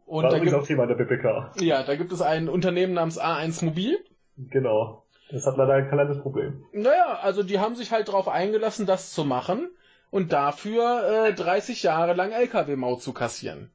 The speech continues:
Speaker 2: Genau.
Speaker 1: Für das Stück. So, und das Problem ist halt, äh, dass das anscheinend nicht, äh, das Geld einbringt, was sie erwartet haben. Und nun wollen sie, äh, den Staat verklagen auf,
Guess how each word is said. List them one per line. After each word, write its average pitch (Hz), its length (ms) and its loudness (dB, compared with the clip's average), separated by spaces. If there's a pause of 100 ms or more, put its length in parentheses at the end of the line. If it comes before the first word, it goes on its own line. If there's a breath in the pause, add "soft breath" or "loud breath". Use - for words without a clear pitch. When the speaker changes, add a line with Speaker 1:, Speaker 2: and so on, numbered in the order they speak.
(160)
Speaker 2:
Genau. 139 300 4
Speaker 1:
Für 139 60 4
das 135 160 2
Stück. - 340 -10 (560 loud breath)
So, 165 460 2
und 139 120 -2
das 139 180 -2
Problem 139 500 0
ist 180 160 -2
halt, 254 340 0
äh, 220 320 2 (600)
dass 165 220 0
das 202 120 0
anscheinend 170 540 0
nicht, 208 340 -4
äh, 202 460 4
das 175 400 -2
Geld 175 260 2
einbringt, 170 680 -2
was 220 200 -4
sie 240 160 -6
erwartet 247 580 0
haben. 123 460 -4 (920 loud breath)
Und 185 480 2
nun 190 500 2
wollen 175 300 2
sie, 185 300 -6
äh, 165 380 2
den 156 180 -2
Staat 147 460 -2
verklagen 165 840 0
auf, 247 960 0